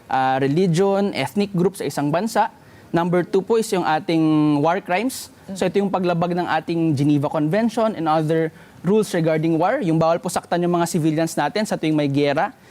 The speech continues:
Number four po are crimes ag-, uh, crimes against humanity.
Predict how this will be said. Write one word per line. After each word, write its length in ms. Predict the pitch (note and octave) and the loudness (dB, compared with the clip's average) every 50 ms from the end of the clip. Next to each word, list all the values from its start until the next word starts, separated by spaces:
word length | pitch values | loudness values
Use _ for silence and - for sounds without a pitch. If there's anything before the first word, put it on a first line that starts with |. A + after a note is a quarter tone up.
| - - - - - | -20 -20 -20 -12 -2
Number 320 | - F#3 F#3 F#3+ G3 G3 | -2 0 0 2 0 0
four 240 | F3+ - G3 F#3+ F#3 | 0 0 -2 -2 0
po 80 | B3+ A3+ | 0 0
are 320 | F3 F3+ E3+ E3+ E3+ D#3+ | 2 2 2 2 0 0
crimes 560 | - - - G3 F#3+ G3 G3+ G3+ F#3+ - - | -2 -4 -2 -2 -2 0 -2 -4 -6 -6 -4
ag-, 160 | - D#3 E3 D#3+ - - - | -4 -2 -4 -4 -8 -4 -2
uh, 400 | E3 D#3+ D#3+ D#3 D3+ D3+ - - | 0 2 2 2 2 0 0 -2
crimes 320 | - G#3 F#3 F#3 F3+ - | -4 -4 -4 -4 -4 -4
against 240 | F3+ E3 F3 E3+ - | -2 -2 -2 -2 -2
humanity. 640 | - F3+ E3+ D3+ D3+ D#3 D#3+ - A3 B3 C4+ - | 0 0 0 2 2 0 -2 0 0 -2 -2 -2